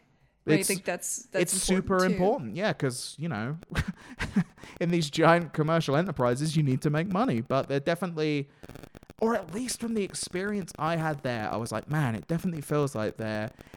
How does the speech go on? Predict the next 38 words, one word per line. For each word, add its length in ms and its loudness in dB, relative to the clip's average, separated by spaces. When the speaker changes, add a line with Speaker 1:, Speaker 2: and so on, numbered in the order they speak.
Speaker 2:
Even 260 4
if 160 -2
you're 140 4
just 320 -2
doing 320 2
it 180 -6
from 280 -4
a, 40 -4
like, 300 -4
philanthropic 920 -4
kind 280 -2
of 420 -2
point 280 0
of 120 -2
view, 480 0
there 200 4
is 160 2
a 80 -2
space 840 -2
for, 240 -4
like, 280 -2
a, 260 -2
"Come 200 0
here 240 2
and 120 0
just 280 -6
kinda 260 -2
chill 240 -2
out 320 0
and 400 -8
check 260 -4
out 160 -2
these 260 -6
cool 240 0
games 400 0
that 180 -12
don't 340 -4
necessarily 840 -2